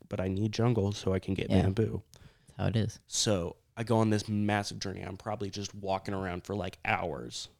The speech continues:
Speaker 1: like, probably an hour and a half. Uh, and somehow I did a big circle and made it back to my house without meaning to. And that's your edgy story of the day.
Speaker 2: That was really edgy. See,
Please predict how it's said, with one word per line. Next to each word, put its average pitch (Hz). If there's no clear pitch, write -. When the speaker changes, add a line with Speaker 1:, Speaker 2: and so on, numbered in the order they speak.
Speaker 1:
like, 120
probably 107
an 90
hour 73
and -
a -
half. -
Uh, 80
and 113
somehow 113
I 98
did 110
a 101
big 104
circle 110
and 95
made 95
it -
back 90
to 107
my 90
house -
without -
meaning -
to. -
And 110
that's 135
your 117
edgy 92
story 85
of -
the 90
day. -
Speaker 2:
That 120
was 110
really 92
edgy. 87
See, 208